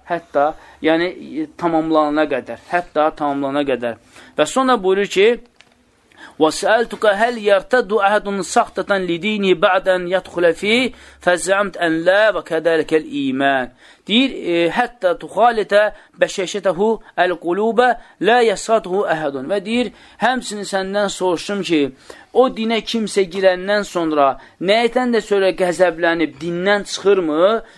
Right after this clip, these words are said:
Dedin, "Yox." Deyir, eyni zamanda da iman da o cürdür. Əgər deyir, iman o qəlbə daxil olub,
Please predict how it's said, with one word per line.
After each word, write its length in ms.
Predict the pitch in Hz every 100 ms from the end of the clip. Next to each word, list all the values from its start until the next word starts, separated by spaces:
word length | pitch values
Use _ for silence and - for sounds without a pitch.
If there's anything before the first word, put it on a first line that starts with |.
| 226
Dedin, 320 | 170 170 202 185 165
"Yox." 280 | 190 240 - - _ _ _ _
Deyir, 160 | 196 220
eyni 300 | 214 247 226
zamanda 400 | 180 190 175 185
da 80 | 190
iman 460 | 156 165 165 165 147
da 60 |
o 120 | 143
cürdür. 340 | 127 120 110 110 - -
Əgər 340 | 147 170 160
deyir, 180 | 143 165 156
iman 480 | 156 170 185 156 120 _ - - -
o 240 | 202 196 - -
qəlbə 640 | 180 170 175 165 196 180 127 _ _ _ -
daxil 340 | 175 156 170
olub, 240 | 185 170